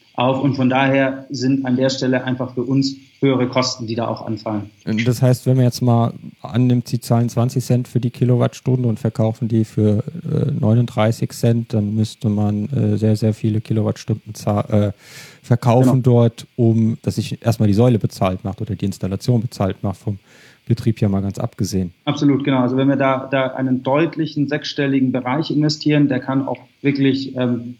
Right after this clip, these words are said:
Speaker 1: da hochgehen, dann geht das schon mal eine Weile, bis das sich überhaupt abfinanziert.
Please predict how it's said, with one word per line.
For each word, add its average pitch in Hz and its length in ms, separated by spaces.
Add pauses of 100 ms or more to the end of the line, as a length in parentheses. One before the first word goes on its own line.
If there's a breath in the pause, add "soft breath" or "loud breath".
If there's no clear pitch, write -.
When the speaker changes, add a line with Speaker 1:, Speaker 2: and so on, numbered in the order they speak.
Speaker 1:
da 127 400
hochgehen, 151 440
dann 127 180
geht 135 180
das 135 100
schon 131 140
mal 131 60
eine 127 180
Weile, 127 440 (220)
bis 131 220
das 120 180
sich 123 160
überhaupt 113 320
abfinanziert. 110 560